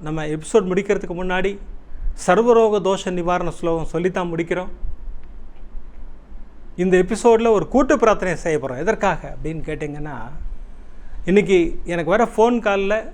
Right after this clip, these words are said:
ஃபிஃப்டி பர்சன்ட் ஃபோன் கால் யாருக்காக வருதுன்னு கேட்டிங்கன்னா, இப்போ நான் ஸ்க்ரீனில் காட்டுறேன் பாருங்க, கணவன் மனைவி இவர்களுக்காகத்தான் வருகிறது. அண்ணா, இவங்களுக்காக ஒரு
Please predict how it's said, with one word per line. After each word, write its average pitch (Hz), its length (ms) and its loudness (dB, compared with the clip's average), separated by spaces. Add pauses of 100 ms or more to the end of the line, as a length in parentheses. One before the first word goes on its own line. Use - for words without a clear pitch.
(140)
ஃபிஃப்டி 220 280 4
பர்சன்ட் 220 380 -2 (120)
ஃபோன் 220 160 0
கால் 202 340 0
யாருக்காக 196 480 0
வருதுன்னு 170 360 -6
கேட்டிங்கன்னா, 165 260 -6
இப்போ 165 180 -8
நான் 143 180 -6
ஸ்க்ரீனில் 180 300 -2
காட்டுறேன் 151 320 0
பாருங்க, 139 300 -6
கணவன் 143 360 -6
மனைவி 139 380 -6 (760)
இவர்களுக்காகத்தான் 156 800 0
வருகிறது. 120 420 -6 (1040)
அண்ணா, 165 160 0
இவங்களுக்காக 180 720 0
ஒரு 170 280 -2